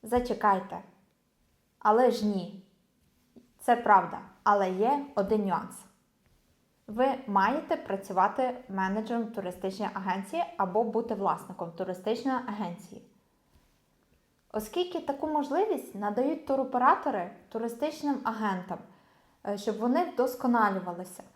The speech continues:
Що таке туроператор? Е, ви знайдете в мене профілі, зупиніться,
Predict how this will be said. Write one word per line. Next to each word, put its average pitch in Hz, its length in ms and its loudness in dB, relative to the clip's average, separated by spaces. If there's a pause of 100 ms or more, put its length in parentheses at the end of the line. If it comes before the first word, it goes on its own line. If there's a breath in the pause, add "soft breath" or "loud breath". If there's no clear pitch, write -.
(340 soft breath)
Що 339 200 0
таке 339 260 0
туроператор? 311 800 4
Е, - 880 -4
ви 262 500 4
знайдете 220 500 2
в 208 80 -4
мене 233 220 2
профілі, 330 760 4
зупиніться, 269 760 2